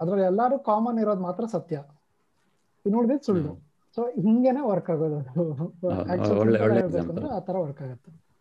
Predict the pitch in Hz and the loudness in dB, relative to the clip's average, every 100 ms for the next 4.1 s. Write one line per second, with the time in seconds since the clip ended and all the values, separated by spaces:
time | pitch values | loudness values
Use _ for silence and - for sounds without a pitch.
0 | _ - 104 98 85 82 82 - 85 - | _ -4 0 0 0 -4 -8 -8 -12 -6
1 | - 90 90 _ _ _ _ _ _ 160 | -4 -2 -6 _ _ _ _ _ _ 0
2 | 139 190 214 185 226 196 180 175 160 143 | 2 4 4 4 4 4 4 4 4 0
3 | - 143 139 147 143 151 - - 196 175 | -4 0 2 4 6 4 2 4 4 4
4 | 180 | -6